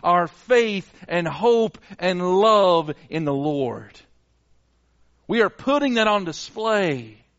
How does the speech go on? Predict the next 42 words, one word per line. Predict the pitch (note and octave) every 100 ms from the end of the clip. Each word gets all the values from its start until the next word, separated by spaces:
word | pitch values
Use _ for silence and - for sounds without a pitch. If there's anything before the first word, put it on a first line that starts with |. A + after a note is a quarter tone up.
| _ _ _ _ _ _ _ _ -
And | G3
so | - A3+
as | A3 A#3+ C#4 G#3+
we | A3+ G#3
share | - G#3+ G3+ G3 F#3+
our | E3+ E3
burdens | F3 F#3+ F#3 D3+
with | D#3+
one | D#3 F3
another, | E3+ F3+ G3+ F3+ D#3+ D3+ D3+ - -
and | E3+ D#3+
Galatians | E3 F3+ G3 - F3 -
six | F#3 - -
two | - G#3 F#3+ C#3+ - -
orders | F#3+ A#3 A3 F3 C#3
us | D3+ -
to | C#3
do | C3+ D#3+
so, | C#3+ B2+
by | A2+ A2
the | G#2
way. | G2+ F#2+ G2 _ _ _ _ _ _ _ _ _ _
So | - E3
for | D3+
those | D3 F#3 F#3
who | F3
have | E3+ E3+
the | D#3
mentality, | D3 C#3 E3+ E3 D#3
"Well, | D3+ E3 E3
I | E3
just | E3
don't | - D3+
want | C#3+
other | D3
people | D3 C#3+ C3
to |
be | C3 C3+ - -
burdened | A#2 C3 F#3 F#3 D#3+ C#3
with | C#3+ C#3+
my | C3
stuff," | B2+ - E3 D#3 B2 A2